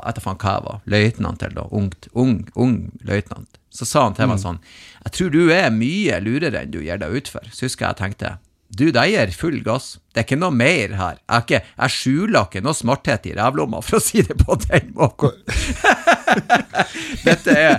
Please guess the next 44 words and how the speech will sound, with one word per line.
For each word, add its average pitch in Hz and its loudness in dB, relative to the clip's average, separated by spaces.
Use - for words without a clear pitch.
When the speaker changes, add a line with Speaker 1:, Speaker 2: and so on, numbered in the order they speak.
Speaker 1:
dette 170 4
er 143 2
meg 143 6
på 113 4
maks, 117 0
by 67 -12
the 73 -12
way. 107 -2
Speaker 2:
Og 135 0
jo 143 4
i 139 4
nittiåtte, 156 2
reality-TV 151 4
var 131 4
jo 104 0
ikke 131 -4
et - -12
faktum 92 -4
ennå. 92 -6
Du 123 0
gikk 135 2
jo 113 -2
ikke 175 4
og, 120 2
og - -6
holdt 151 2
igjen 131 4
for 117 -4
å 104 -2
ha 123 2
en 113 -4
big 139 2
reveal 117 0
i 104 -6
slutten 139 0
av 92 -2
sesongen. 117 0
Speaker 1:
Nei, 143 4
er 127 2
du 113 0
Speaker 2:
Bare 104 -2
Speaker 1:
gal? 123 -2
Dette 120 -4
var, 87 -2